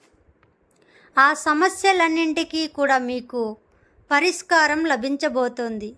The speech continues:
అలాగే మీ జాతకంలో మీ పేర్లు గల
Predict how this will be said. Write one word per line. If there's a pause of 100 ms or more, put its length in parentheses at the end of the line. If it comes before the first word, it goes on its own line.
(120)
అలాగే (840)
మీ
జాతకంలో
మీ
పేర్లు
గల